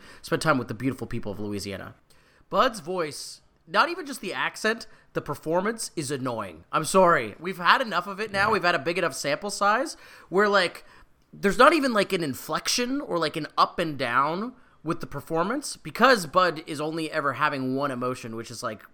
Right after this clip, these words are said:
Speaker 1: positivity. He just kinda delivers all his lines like this, and there's not really any sort of variation. He just kinda talks like this all the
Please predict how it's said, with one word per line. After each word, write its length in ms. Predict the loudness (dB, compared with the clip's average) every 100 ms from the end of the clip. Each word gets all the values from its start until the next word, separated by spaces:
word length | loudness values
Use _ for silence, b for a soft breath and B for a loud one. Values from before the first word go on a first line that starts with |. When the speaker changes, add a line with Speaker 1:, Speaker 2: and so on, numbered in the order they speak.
| -20 _ _ -20 4
Speaker 1:
positivity. 760 | 6 6 -2 -6 -6 -6 -10 b b b b b
He 180 | -6 0
just 260 | 2 4
kinda 220 | 8 8 6
delivers 440 | 0 2 4 6
all 220 | 8 8 8
his 100 | 8
lines 340 | 10 10 8
like 300 | 4 4 4
this, 500 | 0 0 -2 -6 -14 _ b b b b
and 320 | 0 2 2 -2 -2
there's 180 | 0 8
not 260 | 8 8
really 320 | 4 2 0 0
any 220 | 2 2 0
sort 260 | 0 2
of 60 | 8
variation. 960 | 10 10 10 8 8 4 -8 -10 -12 -8
He 180 | -6 4
just 320 | 8 8 8
kinda 200 | 2 4
talks 340 | 8 8 8
like 260 | 8 8 8
this 260 | 4 4 2
all 200 | 4
the 60 | 2